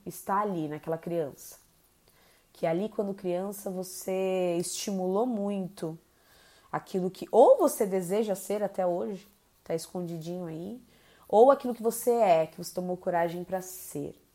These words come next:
É, eu imagino que tenha s-, nascido ali quando criança. Todas as histórias que eu ouço nas mentorias que eu faço, enfim, os meus amigos e tudo mais, é,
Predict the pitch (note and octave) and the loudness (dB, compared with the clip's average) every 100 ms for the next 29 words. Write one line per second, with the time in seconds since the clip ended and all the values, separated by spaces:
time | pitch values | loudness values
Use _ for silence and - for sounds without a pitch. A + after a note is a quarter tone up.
0 | _ _ _ _ _ - _ _ _ _ | _ _ _ _ _ -20 _ _ _ _
1 | _ _ - E3 D#3 D3+ D3+ D3+ F3+ A3 | _ _ -12 -8 -6 -6 -4 -2 -2 -2
2 | F#3+ A3 A3 - G#3+ G#3+ G#3 G3+ F#3 F#3 | -2 -2 -4 -4 -4 -2 -2 -2 -2 -6
3 | - - F3+ F3+ F#3 - G3+ F3+ F3+ E3+ | -14 -14 -8 -6 -6 -4 -2 0 0 0
4 | E3 E3+ E3 E3+ D#3 D#3+ D#3 - - - | -4 -6 -6 -4 -4 -6 -12 -16 -20 -8
5 | F#3+ G3+ G#3+ G3+ G3+ - F3 E3+ - F3+ | -4 -2 -4 -4 -6 -2 0 -2 -4 -4
6 | D#3+ E3 E3 E3 D#3 D#3+ D#3+ E3+ D#3+ D#3 | -2 -4 -6 -8 -8 -6 -8 -6 -6 -6
7 | D#3 - - - E3 F3+ G3 E3+ - - | -8 -18 -16 -6 -4 0 0 -2 -6 -12
8 | D3 - - E3 D#3+ D#3 D3+ D3+ _ _ | -14 -14 -14 -14 -12 -12 -12 -18 _ _
9 | _ _ _ _ _ - D#3+ E3 E3 D#3+ | _ _ _ _ _ -14 -10 -6 -6 -8
10 | D#3+ D#3+ G3 G3 D#3+ D3 D3 D3 E3 D#3 | -10 -8 -8 -8 -8 -12 -12 -14 -12 -12
11 | E3 - - _ - - - - - - | -12 -14 -18 _ -20 -20 -20 -20 -20 -20
12 | - - - - _ - D#3+ D#3 E3+ E3 | -20 -20 -20 -20 _ -8 0 4 6 6
13 | D#3+ D#3+ | 6 4